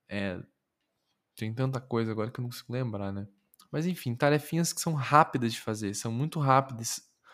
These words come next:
você faz na hora. E as tarefas que não dá pra fazer em dois minutos, você organiza elas. Por que que isso é bom?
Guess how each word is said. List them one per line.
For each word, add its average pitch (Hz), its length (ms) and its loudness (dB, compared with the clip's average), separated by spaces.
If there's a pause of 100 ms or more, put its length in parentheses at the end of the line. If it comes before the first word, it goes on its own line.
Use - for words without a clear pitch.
(160)
você - 160 -2
faz 135 300 4
na 139 180 4
hora. 110 360 4 (720)
E 143 100 2
as 190 120 4
tarefas 147 460 4
que - 120 -4
não 165 160 0
dá 143 140 8
pra 139 120 -4
fazer 113 280 0
em 113 120 -2
dois 107 200 0
minutos, 120 640 -2 (240)
você 143 260 2
organiza 147 500 4
elas. 113 460 4 (600)
Por 175 100 0
que - 120 -8
que 226 100 0
isso 208 160 4
é 180 40 4
bom? 117 380 0